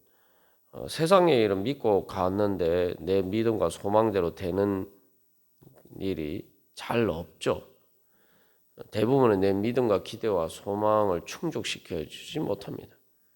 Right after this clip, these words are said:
그게 우상이고 그게 세상이에요. 그러나 하나님은, 하나님이 하나님이신 이유는 바로 우리의 기대와 믿음과 소망보다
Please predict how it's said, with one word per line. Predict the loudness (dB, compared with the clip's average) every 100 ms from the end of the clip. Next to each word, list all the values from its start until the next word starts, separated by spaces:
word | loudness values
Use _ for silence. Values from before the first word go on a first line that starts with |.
| _
그게 | -8 0 0
우상이고 | 0 -4 -4 -2 0 -2 -6
그게 | -10 -4 -2 -2 -4 -20 _
세상이에요. | -12 -10 -4 -4 -4 -8 _ _ _ _ _ _ _ _ -8
그러나 | 0 6 6 4 -4 -20 _ _ _
하나님은, | 0 4 6 6 4 0 -2 -14 _ _ _ -6
하나님이 | 4 6 6 6
하나님이신 | 2 2 4 4 2 -2 -4 -4
이유는 | -4 -2 -2 0 0 0 -2 -4 -10 _ _ _ _ _
바로 | -10 -4 0 0 -2 -12 _ _ _ _ -12
우리의 | -4 0 0 -2
기대와 | -8 -2 2 2
믿음과 | 0 -4 -4 -2 0 -2
소망보다 | -6 -6 -2 0 -2 -4 -4